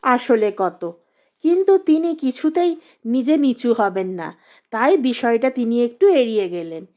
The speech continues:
এবং বললেন, "ঠিক আছে, ঠিক আছে,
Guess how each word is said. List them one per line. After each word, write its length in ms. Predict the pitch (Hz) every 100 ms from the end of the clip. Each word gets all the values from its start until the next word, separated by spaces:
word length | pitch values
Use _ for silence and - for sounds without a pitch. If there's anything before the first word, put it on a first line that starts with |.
| _ _ _ -
এবং 380 | 247 311 349
বললেন, 400 | 294 349 359 330 349 _ _ _
"ঠিক 240 | - 381 370
আছে, 260 | 320 320
ঠিক 260 | 311 254 226
আছে, 320 | 214 - 185